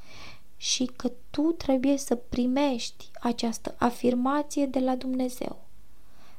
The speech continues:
Pentru că El este singurul care este capabil să îți umple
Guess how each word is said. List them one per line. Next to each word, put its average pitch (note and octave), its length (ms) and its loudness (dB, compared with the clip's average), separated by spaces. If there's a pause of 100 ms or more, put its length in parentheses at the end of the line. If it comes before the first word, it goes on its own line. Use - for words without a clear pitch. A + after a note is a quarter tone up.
(160)
Pentru C#4 180 0
că - 100 -4
El C4 220 4
este A#3+ 280 -2
singurul A#3+ 920 0 (840)
care B3+ 360 4
este A#3+ 880 2 (960)
capabil A#3 760 2 (560)
să - 460 0
îți B3 380 0
umple C4+ 720 0